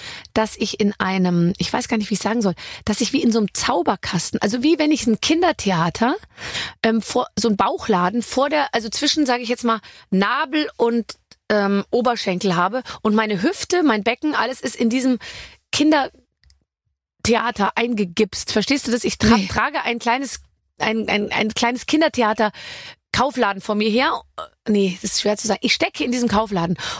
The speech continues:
Speaker 1: und der ist aber mit Ze-, Zement gefüllt. Ich bin oben wahnsinnig beweglich. Meine, meine Beine und Füße tänzeln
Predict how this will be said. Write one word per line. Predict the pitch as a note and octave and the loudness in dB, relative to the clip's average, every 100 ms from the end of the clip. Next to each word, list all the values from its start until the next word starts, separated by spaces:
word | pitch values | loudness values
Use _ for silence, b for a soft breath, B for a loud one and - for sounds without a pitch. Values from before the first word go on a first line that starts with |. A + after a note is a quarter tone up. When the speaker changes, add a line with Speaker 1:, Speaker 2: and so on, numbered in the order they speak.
| B | B
Speaker 1:
und | A3+ | 0
der | C#4+ | 2
ist | E4 | 2
aber | C4+ A#3+ | 0 0
mit | A#3+ | -2
Ze-, | - - - | -4 -4 -4
Zement | - A#3 A#3+ | -2 0 -2
gefüllt. | A#3+ - A3+ F3 B B B B | -2 0 0 0 B B B B
Ich | F#3 | -4
bin | B3 | -2
oben | - C#4+ A3+ | 0 2 2
wahnsinnig | G#3+ A3 G#3 G#3 - | 0 -4 -2 -2 -2
beweglich. | F3+ F3 - - | -2 -2 -4 -2
Meine, | G3+ B3 A3+ G3+ - | 0 2 0 -2 -2
meine | A3+ A#3 - - | 0 0 -4 -8
Beine | - C#4 D4+ | -4 -2 -2
und | C4 | -2
Füße | - - G#3+ | -2 -2 0
tänzeln | - E4 D#4+ G3 A#3 | 0 0 0 0 0